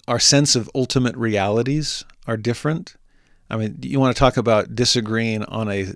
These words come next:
on a substantive, significant core belief. There you have it.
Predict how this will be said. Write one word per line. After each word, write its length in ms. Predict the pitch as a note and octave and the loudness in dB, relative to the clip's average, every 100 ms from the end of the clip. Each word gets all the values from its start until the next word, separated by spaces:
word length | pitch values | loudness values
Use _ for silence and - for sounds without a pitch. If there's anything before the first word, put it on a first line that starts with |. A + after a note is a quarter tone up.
| - | -10
on 180 | G#2+ G#2 | -8 -4
a 240 | G2+ F#2+ | -4 -4
substantive, 1040 | F#2 - - A#2 A2 - A2+ G#2 A2 F#2 G2 | -2 0 2 2 0 -4 -2 -4 -2 -4 -4
significant 840 | - A2 A#2 A#2 A2+ - G2+ - | -6 -2 0 0 -2 -6 -8 -6
core 460 | - B2+ A#2+ A#2 G#2 | 0 2 2 2 0
belief. 680 | G2 G2 G#2 A#2 A2 - - - - - - - | -4 -6 -4 -4 -6 -12 -16 -20 -20 -20 -20 -4
There 180 | A#2 A#2+ | 2 2
you 120 | G2 | 2
have 260 | E2 D3 A2+ | 2 2 0
it. 220 | - | -8